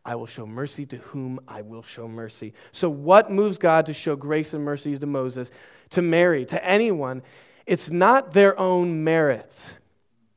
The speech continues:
It's not what they have done in the body. It is by the sovereign, loving choice of God that he chose to love first.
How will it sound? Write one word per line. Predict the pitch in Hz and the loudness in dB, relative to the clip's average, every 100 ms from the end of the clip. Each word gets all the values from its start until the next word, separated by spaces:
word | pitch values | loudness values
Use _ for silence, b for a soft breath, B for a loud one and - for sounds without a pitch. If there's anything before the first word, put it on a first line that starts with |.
| _ _ _ - | _ _ _ -8
It's | 156 - | -8 0
not | 202 240 208 | 4 4 4
what | 202 190 | 2 4
they | 185 | 4
have | 180 143 131 | 4 2 0
done | 190 185 190 202 196 | 4 6 4 2 -2
in | 185 185 | -2 -2
the | 175 | -2
body. | 139 147 143 139 127 131 _ _ _ _ _ _ _ _ _ _ _ _ _ _ _ _ _ _ _ | 0 2 2 0 -6 -12 _ _ _ _ _ _ _ _ _ _ _ _ _ _ _ _ _ _ _
It | 180 | 2
is | 180 - - _ _ | 2 0 -10 _ _
by | 160 147 | -4 -4
the | |
sovereign, | 139 - 180 170 170 165 170 170 180 - _ _ _ _ - | -4 -2 4 4 4 0 -2 -2 -6 -12 _ _ _ _ -16
loving | 135 151 156 160 151 156 151 _ _ _ | 2 4 4 2 -4 -8 -14 _ _ _
choice | - 156 135 135 - - _ - | -8 -6 -6 -8 -20 -20 _ -18
of | 123 120 | -16 -12
God | 120 113 107 - _ b b | -10 -10 -12 -20 _ b b
that | 147 | -10
he | 135 185 | -6 -8
chose | - - 170 160 147 - _ b | -6 -2 0 -2 -6 -14 _ b
to | - 147 | -10 -10
love | 135 135 131 123 | -6 -4 -4 -6
first. | - - - 123 101 - - - | -16 -14 -8 -8 -8 -16 -20 -20